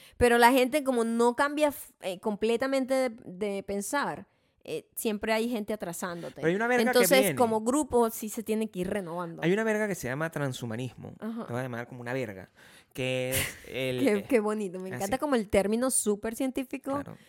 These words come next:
Speaker 1: y luego como la
Speaker 2: Hay, hay,
Speaker 1: jerga.
Speaker 2: hay una verga que se llama transhumanismo, que
Speaker 1: Ujú.
Speaker 2: básicamente busca maneras de que tú puedas importar, por decirlo de una forma, upload tu conciencia,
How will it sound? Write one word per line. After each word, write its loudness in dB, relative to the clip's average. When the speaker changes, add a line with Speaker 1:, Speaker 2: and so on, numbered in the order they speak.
Speaker 1:
y -2
luego 2
como -12
la -6
Speaker 2:
Hay, -2
hay, -2
Speaker 1:
jerga. 2
Speaker 2:
hay 4
una 0
verga 0
que -2
se -8
llama -6
transhumanismo, -8
que -6
Speaker 1:
Ujú. -12
Speaker 2:
básicamente -12
busca -8
maneras -8
de -12
que -12
tú -12
puedas -6
importar, -6
por -8
decirlo -8
de -8
una -8
forma, -8
upload 0
tu -6
conciencia, -6